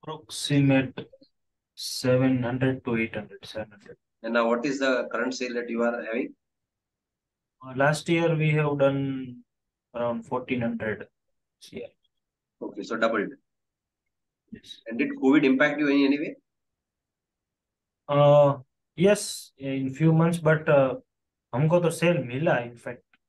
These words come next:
Speaker 1: but क्या हुआ उसके बाद जो मिला ना वो चला भी गया।
Speaker 2: <laughs> अच्छा, मिला और चला भी गया।
Speaker 1: क्योंकि क्या है, कोई काफी लोगों के पास काम ही नहीं था, majority country में जो rural में बैठे थे, तो उन लोगों ने काम लिया,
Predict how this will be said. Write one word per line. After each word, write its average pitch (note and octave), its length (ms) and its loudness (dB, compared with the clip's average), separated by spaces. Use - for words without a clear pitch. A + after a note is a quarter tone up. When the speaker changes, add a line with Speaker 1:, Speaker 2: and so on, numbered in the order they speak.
Speaker 1:
but D3 280 -2
क्या F3+ 140 6
हुआ E3 140 6
उसके C#3+ 360 0
बाद D#3+ 220 4
जो D#3+ 100 2
मिला D3 340 4
ना D#3+ 140 0
वो D3+ 120 -4
चला D#3+ 240 0
भी A#2+ 120 -8
गया। - 380 -20
Speaker 2:
<laughs> G3+ 60 -4
अच्छा, - 540 -10
मिला C3 160 0
और B2+ 100 2
चला B2 160 2
भी A2+ 120 0
गया। F#2 160 -10
Speaker 1:
क्योंकि C#3 200 2
क्या F3 200 4
है, D3+ 220 4
कोई E3 300 4
काफी D#3+ 260 2
लोगों F3 260 2
के F3 80 0
पास E3 220 0
काम D#3 260 0
ही D#3+ 100 0
नहीं D#3 140 -2
था, D3 120 -2
majority C#3 640 -4
country C3+ 400 -4
में C3 180 -4
जो B2+ 140 0
rural B2 280 -4
में C3 160 -4
बैठे B2+ 340 -6
थे, - 40 -14
तो A#2 460 -4
उन C#3 120 4
लोगों D3+ 220 6
ने D#3 100 6
काम D3+ 360 2
लिया, D#3+ 260 2